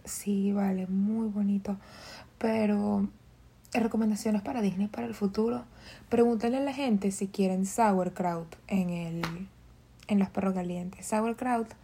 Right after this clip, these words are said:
es un repollo que está ya, no sé, procesado, marinado sin sabo-,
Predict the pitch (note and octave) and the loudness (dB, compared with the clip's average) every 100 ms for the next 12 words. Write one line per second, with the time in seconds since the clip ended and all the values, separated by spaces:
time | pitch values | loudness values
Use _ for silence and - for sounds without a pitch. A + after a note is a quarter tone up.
0 | - - - - G3+ F#3+ - A#3 A3 A3 | -20 -20 -20 -2 0 0 -4 0 2 2
1 | A3 A#3+ G#3 G3+ G#3+ B3 - G3 - F3+ | 2 2 2 2 -2 -6 -10 -10 -6 -4
2 | F3 F#3 F#3 F#3+ - A3 F#3+ - - - | -4 -4 -2 -4 -4 -4 -6 -6 -18 -20
3 | - - G#3 A3 G3+ G3 F#3+ G3 A3+ G#3+ | -20 0 2 4 2 4 6 6 6 4
4 | F#3+ F#3 G3 G3 A3 G3+ F#3+ G3 | 4 4 0 0 -2 0 0 0